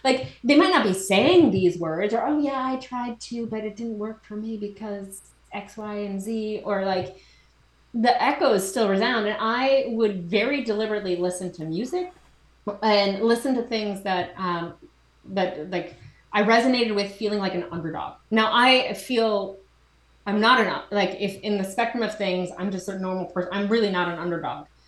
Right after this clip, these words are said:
Um, I think there are a lot of people that have a lot more challenging lives out there that are underdogs and have a lot more to kind of move through.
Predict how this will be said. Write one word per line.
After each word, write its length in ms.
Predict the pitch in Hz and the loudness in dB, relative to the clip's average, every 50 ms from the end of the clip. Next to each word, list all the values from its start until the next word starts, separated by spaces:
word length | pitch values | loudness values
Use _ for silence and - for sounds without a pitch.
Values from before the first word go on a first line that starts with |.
| _ _ _ _ | _ _ _ _
Um, 340 | - 185 180 170 165 165 165 - | -4 -2 -2 -2 -2 -4 -4 -4
I 80 | 190 | -4
think 200 | 196 - 196 185 | -4 -4 -4 -2
there 100 | 190 180 | -2 0
are 40 | 175 | 0
a 40 | 175 | 2
lot 180 | 175 180 180 | 2 2 0
of 60 | 190 - | 0 0
people 220 | 208 202 196 185 | -2 -2 -2 -2
that 120 | 180 165 - | -4 -4 -2
have 160 | 180 175 170 | -2 -2 -2
a 40 | 175 | -2
lot 280 | 165 175 165 - - | 0 -2 -2 -2 -4
more 220 | 185 170 170 160 165 | -6 -6 -6 -6 -8
challenging 460 | 165 175 170 170 165 160 160 156 151 | -8 -8 -8 -8 -8 -8 -6 -6 -6
lives 320 | 135 135 156 175 180 175 | -4 -4 -4 -4 -4 -6
out 240 | 180 - 202 208 202 | -6 -6 -6 -6 -4
there 340 | 214 226 226 226 240 240 226 | -2 -2 -2 -2 -2 -2 -2
that 220 | 190 180 165 165 - - | 0 0 0 0 0 0
are 460 | 165 165 160 160 156 156 160 - - - _ _ _ _ _ _ | 2 2 4 4 2 0 -2 -4 -8 -14 _ _ _ _ _ _
underdogs 640 | 185 190 202 180 185 165 151 - - - - - - - | -4 -2 0 0 -2 -2 -2 -4 -6 -8 -10 -12 -14 -12
and 140 | 175 175 170 170 | -10 -10 -6 -4
have 120 | 175 160 | -4 -4
a 40 | 165 160 | -4 -4
lot 380 | 170 190 196 180 180 175 - 196 | -2 -2 2 2 2 2 2 -2
more 360 | 175 165 160 151 147 147 147 - | -2 -2 -2 -4 -4 -6 -8 -10
to 380 | - 170 151 147 147 147 151 - - _ | -8 -8 -6 -6 -6 -8 -10 -12 -16 _
kind 160 | 185 170 165 | -10 -8 -4
of 60 | 156 | -2
move 240 | 196 190 190 180 165 | 0 0 0 0 -2
through. 460 | - - - 160 175 160 156 151 156 | -6 -10 -6 -6 -4 -4 -4 -6 -8